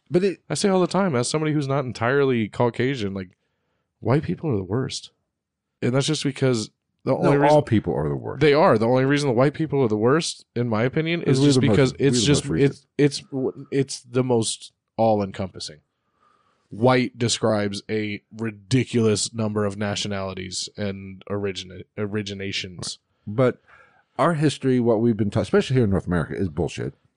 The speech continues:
Speaker 2: And I will say, I am Japanese. I don't have much room to talk. When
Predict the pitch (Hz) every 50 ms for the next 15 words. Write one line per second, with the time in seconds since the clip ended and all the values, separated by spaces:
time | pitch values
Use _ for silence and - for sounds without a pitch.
0 | _ _ _ - - 104 101 95 - - 107 104 98 101 104 101 - 107 101 -
1 | 98 98 98 101 101 98 101 98 101 - 113 104 104 101 104 101 98 95 95 98
2 | 104 101 98 98 104 98 95 - - 98 101 113 123 127 - 107 98 95 92 _
3 | _ _ _ _ _ _ - 90 92 95 92 92